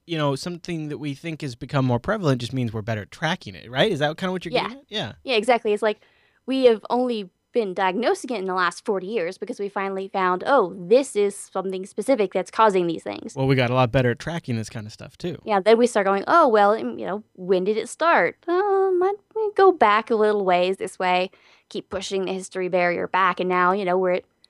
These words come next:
Speaker 2: fifteen million years ago. It was something very much like it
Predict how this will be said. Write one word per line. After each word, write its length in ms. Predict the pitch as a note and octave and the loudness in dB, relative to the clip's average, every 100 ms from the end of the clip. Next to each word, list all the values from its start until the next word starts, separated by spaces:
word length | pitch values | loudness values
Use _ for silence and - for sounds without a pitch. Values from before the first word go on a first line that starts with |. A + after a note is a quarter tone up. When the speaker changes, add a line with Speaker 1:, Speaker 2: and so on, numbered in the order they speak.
| _ | _
Speaker 2:
fifteen 480 | C4 A#3+ B3 A#3 G#3+ | -4 -2 0 2 4
million 380 | G#3+ G#3 G3+ F#3+ | 4 4 2 2
years 260 | A3+ A3+ | 4 4
ago. 320 | G3+ F#3 F3+ F#3+ | 4 2 2 2
It 100 | - | 0
was 200 | G3+ - | -2 0
something 500 | G3+ G#3+ G3+ G3 F#3+ | -2 -2 -2 -2 2
very 160 | G3+ | 2
much 220 | F#3+ - G3 | 2 -2 -4
like 220 | G#3 | -2
it 120 | F3+ | -4